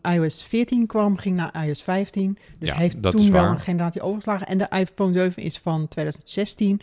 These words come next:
Speaker 1: Dus ze hebben zich aan de belofte gehouden dat je
Speaker 2: Maar
Speaker 1: vijf
Speaker 2: het,
Speaker 1: jaar updates krijgt.
Speaker 2: het gekke is dat er, eh, bij de iPads,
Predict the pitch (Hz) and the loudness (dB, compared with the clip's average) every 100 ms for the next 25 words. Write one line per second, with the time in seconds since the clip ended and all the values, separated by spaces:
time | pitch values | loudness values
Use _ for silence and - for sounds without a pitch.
0 | - - - 165 170 170 165 185 175 165 | -6 -20 -10 -4 0 2 2 0 0 0
1 | 170 160 165 147 - 143 147 147 - 107 | 0 2 0 -2 -8 -6 -4 -6 -2 2
2 | - 131 160 - 160 - 143 - 165 156 | 4 6 2 0 -6 -6 -8 -8 -4 -2
3 | - - 180 - 92 - 110 104 98 - | 0 0 -2 -2 -2 0 2 2 0 0
4 | 95 90 85 - - 147 160 78 - - | 0 2 0 0 0 0 2 0 -2 -8